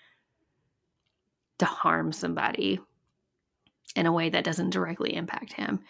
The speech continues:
which is so fucked up. <sighs> Well,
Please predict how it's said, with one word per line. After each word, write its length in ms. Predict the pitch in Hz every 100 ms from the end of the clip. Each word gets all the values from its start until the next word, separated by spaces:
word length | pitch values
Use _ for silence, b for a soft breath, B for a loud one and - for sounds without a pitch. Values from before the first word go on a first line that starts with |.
| B B -
which 100 | 240
is 160 | 240
so 180 | - 180
fucked 340 | - 170 - -
up. 240 | - 208 - B B B B B B B B B B B _ -
<sighs> 20 |
Well, 920 | 294 277 233 202 202 240 254 240